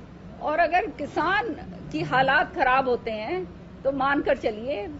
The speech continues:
हरियाणा कृषि प्रधान प्रदेश है, हरियाणा के अंदर सबके हालात, चाहे मजदूर होगा, चाहे common man होगा, सबका हालात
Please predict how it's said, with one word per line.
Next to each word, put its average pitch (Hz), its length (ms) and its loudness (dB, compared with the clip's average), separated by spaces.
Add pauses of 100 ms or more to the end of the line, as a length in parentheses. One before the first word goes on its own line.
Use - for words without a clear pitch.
हरियाणा 240 460 0
कृषि 285 320 -4
प्रधान 226 380 -2
प्रदेश 202 400 -4
है, 359 200 0 (520)
हरियाणा 247 380 0
के 247 120 0
अंदर 233 220 -2
सबके 320 360 0
हालात, 214 460 -2
चाहे 220 220 -2
मजदूर 220 440 -2
होगा, 269 340 4
चाहे 233 240 0
common 220 340 -4
man 233 240 -2
होगा, 240 260 -4
सबका - 320 -4
हालात 233 340 -2